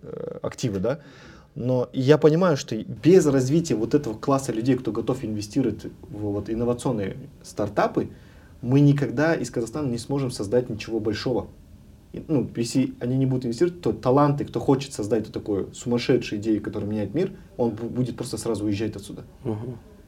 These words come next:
Speaker 1: Какой, ну, как бы, твой тезис? Да? К-, как мы должны развивать это ангельское? К-, какой, может быть, призыв твой? Вот ты человек, у которого есть капитал, который ты инвестировал. Какой призыв? Почему другие люди тоже должны инвестировать? Я,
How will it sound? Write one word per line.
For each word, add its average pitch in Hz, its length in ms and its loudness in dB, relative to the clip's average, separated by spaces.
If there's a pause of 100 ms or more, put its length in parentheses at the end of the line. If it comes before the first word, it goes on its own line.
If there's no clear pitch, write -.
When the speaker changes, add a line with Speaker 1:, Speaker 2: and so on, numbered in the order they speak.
(480)
Speaker 1:
Какой, 170 480 2
ну, 156 100 -2
как 107 140 -8
бы, 107 240 -2 (720)
твой 131 240 4
тезис? 123 520 0 (580)
Да? 110 180 -8 (100)
К-, - 220 -16
как 165 260 0
мы 143 80 2
должны 120 340 0
развивать 101 440 -4
это - 140 -12
ангельское? 95 360 -8
К-, - 160 -16
какой, 143 280 4
может 127 240 2
быть, 113 100 -4
призыв 135 380 6
твой? 95 140 -2
Вот 107 200 -2 (100)
ты 143 140 4
человек, 143 500 -2
у 113 80 -8
которого 117 240 2
есть 143 260 2
капитал, - 360 0
который 135 220 -2
ты 147 120 2
инвестировал. 131 600 2 (500)
Какой 143 260 0
призыв? 143 280 4
Почему 135 480 0 (100)
другие 120 340 0
люди 131 220 4
тоже 156 240 0
должны 101 260 -2
инвестировать? - 600 -8 (920)
Я, 120 80 -4